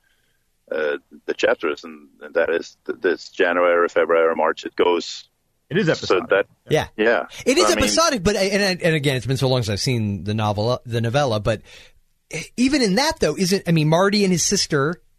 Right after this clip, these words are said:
Speaker 3: are the main characters, right?
Speaker 1: Yeah, I haven't read this in a long
Speaker 3: But, but
Speaker 1: time.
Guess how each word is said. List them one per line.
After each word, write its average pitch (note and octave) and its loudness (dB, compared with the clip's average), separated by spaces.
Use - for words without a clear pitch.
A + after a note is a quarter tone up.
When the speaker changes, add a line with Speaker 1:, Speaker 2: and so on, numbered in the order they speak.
Speaker 3:
are D#3+ 4
the D#3+ 2
main D3+ 0
characters, C3+ 0
right? C3+ 2
Speaker 1:
Yeah, F#2 2
I D#2+ -10
haven't D2+ -4
read C#2+ -2
this C#2+ -6
in - -18
a - -12
long E4+ -8
Speaker 3:
But, A#3+ 0
but - 2
Speaker 1:
time. - -18